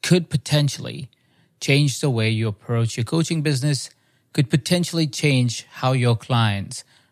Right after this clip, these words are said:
approach their life. Without giving away the topic too much, I would love to start my argument to present an idea that I think can truly transform the way we approach our life.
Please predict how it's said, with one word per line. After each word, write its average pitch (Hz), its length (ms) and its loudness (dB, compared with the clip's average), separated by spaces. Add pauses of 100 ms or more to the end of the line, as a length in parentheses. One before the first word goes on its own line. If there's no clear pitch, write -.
approach 113 440 0
their 110 120 0
life. 98 400 -6 (760)
Without 165 340 6
giving 160 300 2
away 135 340 4
the 123 80 4
topic 120 480 -6
too 127 160 0
much, 117 380 4
I 120 100 0
would 117 160 2
love 107 540 -2
to 123 80 -8
start 104 420 -4 (500)
my 113 80 4
argument 113 640 2 (560)
to - 80 -12
present 147 480 2
an 165 80 2
idea 123 640 -2 (400)
that 123 120 0
I 147 220 2
think 117 480 -6 (360)
can 165 120 2
truly 170 520 0
transform 117 720 -2
the 107 100 -2
way 120 300 2
we 117 240 -8
approach 107 720 -6 (480)
our 117 100 2
life. 104 420 -4